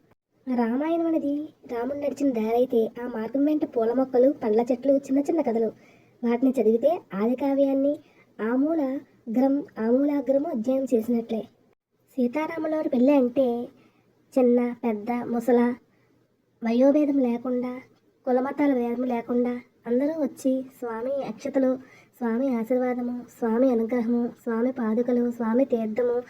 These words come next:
స్వామి ప్రసాదము, ఇన్నిటి కోసం ఎంత ఎండ అయినా సరే, ఎంత ఓర్పుగా, ఎంత సహనంతో వచ్చారు చూడండి. ఆ కాలం నుంచి ఈ కాలం వరకు అందరికీ రాముడు ఆదర్శపాయుడు.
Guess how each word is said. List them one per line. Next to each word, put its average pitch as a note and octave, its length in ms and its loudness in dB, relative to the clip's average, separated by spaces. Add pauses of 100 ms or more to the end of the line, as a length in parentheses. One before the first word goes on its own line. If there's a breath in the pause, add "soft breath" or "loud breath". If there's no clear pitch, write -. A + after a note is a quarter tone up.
(280 loud breath)
స్వామి A3+ 280 -2
ప్రసాదము, B3 600 -2 (500 soft breath)
ఇన్నిటి C4+ 340 -2
కోసం D#4+ 320 0 (420)
ఎంత A#3 220 -2 (100)
ఎండ A#3 220 2
అయినా B3+ 280 4
సరే, B3+ 260 -2 (100)
ఎంత A#3 220 -6
ఓర్పుగా, A#3 500 0 (460 loud breath)
ఎంత A#3+ 180 -4
సహనంతో A#3+ 520 -2
వచ్చారు B3 320 -4
చూడండి. A#3+ 420 -2 (400)
ఆ G#3+ 100 -2
కాలం A#3+ 280 -6
నుంచి C4+ 260 -4
ఈ B3 120 4
కాలం B3 260 2
వరకు B3+ 220 0 (100)
అందరికీ B3 400 2 (480 loud breath)
రాముడు A3 340 -4 (100)
ఆదర్శపాయుడు. A3+ 680 -4